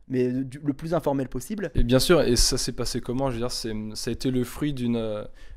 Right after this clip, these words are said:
Speaker 2: d'une intelligence collective ou ça a été initié par, euh, une, enfin, par quelques personnes ? Comment ça s'est passé en gros dans la conception du projet ?
Speaker 1: Le projet du, le, le projet associatif en tant que tel, en fait, euh, il est né de la concertation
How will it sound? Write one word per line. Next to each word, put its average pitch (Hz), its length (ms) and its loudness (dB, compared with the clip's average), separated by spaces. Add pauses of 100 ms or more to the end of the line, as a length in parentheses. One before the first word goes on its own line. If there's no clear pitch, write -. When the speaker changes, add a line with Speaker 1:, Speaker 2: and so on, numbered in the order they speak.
Speaker 2:
d'une 120 140 -2
intelligence 120 560 -2
collective 175 680 -4
ou 123 60 -8
ça 120 160 -6
a - 20 -2
été 117 180 -6
initié 120 520 -4
par, 113 260 -4
euh, 110 220 -4 (100)
une, 123 260 -6
enfin, 110 220 -10
par 101 220 -10
quelques 117 280 -8
personnes ? 156 520 -8
Comment 113 200 -10
ça 113 100 -14
s'est 113 120 -10
passé 113 300 -12
en 117 60 -8
gros 113 140 -8
dans 107 140 -6
la 101 80 -10
conception - 400 -14
du 107 100 -12
projet ? 104 280 -14 (520)
Speaker 1:
Le 131 120 2
projet 160 260 4
du, 143 240 0
le, 131 220 6
le 131 160 2
projet 143 260 6
associatif 156 460 4
en 131 80 4
tant 131 100 2
que - 80 -4
tel, 185 140 8
en 127 40 4
fait, 165 280 4 (520)
euh, 110 400 0 (300)
il 131 140 4
est 131 80 10
né 147 220 8
de 113 480 2 (340)
la 123 160 2
concertation 151 760 0